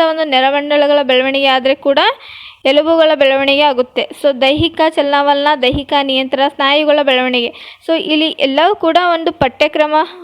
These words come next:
ಆ, ಆಗುತ್ತೆ. So, ಏಕೆಂದರೆ ದೈಹಿಕ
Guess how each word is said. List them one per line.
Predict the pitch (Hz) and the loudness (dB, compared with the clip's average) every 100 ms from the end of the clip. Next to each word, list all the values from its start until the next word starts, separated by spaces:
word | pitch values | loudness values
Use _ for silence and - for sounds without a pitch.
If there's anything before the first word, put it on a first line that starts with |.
| - - | -12 -6
ಆ, | 285 277 269 - | -4 -4 -6 -2
ಆಗುತ್ತೆ. | 277 262 277 262 240 - - - - | -2 -2 -2 -2 -4 -8 -20 -8 -2
So, | |
ಏಕೆಂದರೆ | 311 302 339 339 285 | 0 0 -2 -4 -2
ದೈಹಿಕ | 254 320 | 0 0